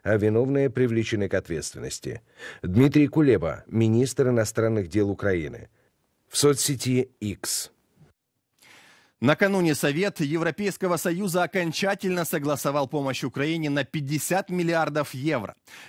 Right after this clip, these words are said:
Speaker 2: Программа финансовой поддержки рассчитана на четыре года. Когда Украина получит первый транш от Е С и на что пойдут деньги,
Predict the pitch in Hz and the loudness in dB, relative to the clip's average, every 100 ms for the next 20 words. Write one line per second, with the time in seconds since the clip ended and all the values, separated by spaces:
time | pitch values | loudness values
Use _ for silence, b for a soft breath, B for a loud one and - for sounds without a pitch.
0 | _ 117 120 110 92 87 110 101 - 107 | _ 0 2 0 0 -4 -4 -2 -2 -2
1 | 113 127 165 190 - 117 98 165 175 143 | 0 -2 0 -2 -2 -4 -2 -2 0 0
2 | 117 113 131 - 139 143 143 127 90 85 | 0 -2 -2 -2 -2 -2 -2 -2 -6 -8
3 | - _ - 156 180 190 160 175 165 151 | -18 _ -4 0 2 2 2 -2 0 0
4 | 160 165 170 147 - 202 202 160 143 135 | 0 0 -2 -4 0 0 2 0 2 0
5 | 113 117 110 110 107 92 90 - 127 123 | 0 -4 -6 -2 -2 -2 -4 -4 0 2
6 | - 214 208 185 165 175 127 131 104 90 | 2 0 2 2 2 -2 0 0 0 -4
7 | 87 | -8